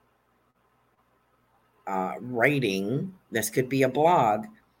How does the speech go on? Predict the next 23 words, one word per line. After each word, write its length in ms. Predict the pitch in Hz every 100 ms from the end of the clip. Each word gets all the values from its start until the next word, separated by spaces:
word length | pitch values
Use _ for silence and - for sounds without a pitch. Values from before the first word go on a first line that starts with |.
| _ _ _ -
about 380 | 127 123 120 131
what 280 | 143 143 147
you 120 | 151
have 140 | 127
personally 360 | - 127 - 120
been 300 | 113 143 143
through 380 | 139 127 117 110
in 320 | 110 120 107
inspiring 680 | 85 117 - 131 117 117
other 160 | 107 95
people. 400 | 92 107 95 62
So 140 | -
I 40 | 117
don't 120 | 107
know 60 | 107
if 60 |
this 100 | 110
is 60 | 113
gonna 160 | 117
be 420 | 110 107 101 95 92 _ _ _ _ _ _ _ -
a 60 | -
fictional 460 | 165 165 160 156
account, 600 | 139 156 131 123 107 -